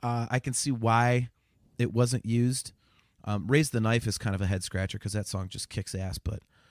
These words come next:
um, I, I, I, I prefer You Not Me to You or Me. So, all right, let's move on to track three,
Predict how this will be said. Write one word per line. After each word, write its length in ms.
um, 340
I, 280
I, 80
I, 180
I 140
prefer 360
You 180
Not 180
Me 160
to 120
You 180
or 220
Me. 240
So, 220
all 160
right, 80
let's 160
move 160
on 120
to 80
track 460
three, 720